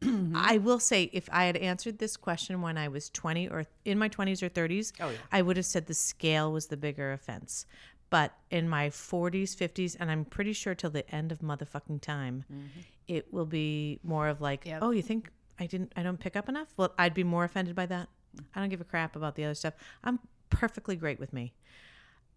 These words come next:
Speaker 2: If my house is a bit of a bummer sometimes, I'm there too, Alexandra. Don't get me wrong.
Speaker 3: Yeah.
Speaker 2: But, like, it's also not a huge offense to me.
Speaker 1: Mm-hmm.
Speaker 3: No.
Speaker 2: But, yeah. So, I'm sorry.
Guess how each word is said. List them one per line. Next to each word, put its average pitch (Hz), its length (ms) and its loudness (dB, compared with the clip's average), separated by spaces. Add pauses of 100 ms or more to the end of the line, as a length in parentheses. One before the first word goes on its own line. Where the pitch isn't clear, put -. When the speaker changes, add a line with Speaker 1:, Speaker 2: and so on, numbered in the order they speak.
(200)
Speaker 2:
If 196 160 -2
my 185 80 2
house 170 320 0
is 190 140 -2
a 196 40 0
bit 185 140 0
of 185 100 -2
a 190 40 -2
bummer 190 240 2
sometimes, 208 520 0 (220)
I'm 165 180 6
there 156 140 6
too, - 180 0
Alexandra. 120 420 -2
Don't 131 160 -2
get 135 120 -2
me 127 60 -2
wrong. 131 340 -2
Speaker 3:
Yeah. 294 160 -4 (380)
Speaker 2:
But, 185 200 6 (260)
like, 180 300 4
it's - 240 0
also 277 240 4
not 180 180 6
a 139 40 -2
huge 156 480 -2
offense 127 440 -4
to - 100 -6
me. - 200 -8 (140)
Speaker 1:
Mm-hmm. 131 160 -4
Speaker 3:
No. 131 60 -8 (160)
Speaker 2:
But, 185 220 6 (300)
yeah. 160 180 -4 (160)
So, 208 200 -4 (220)
I'm 196 180 -4
sorry. 117 260 -8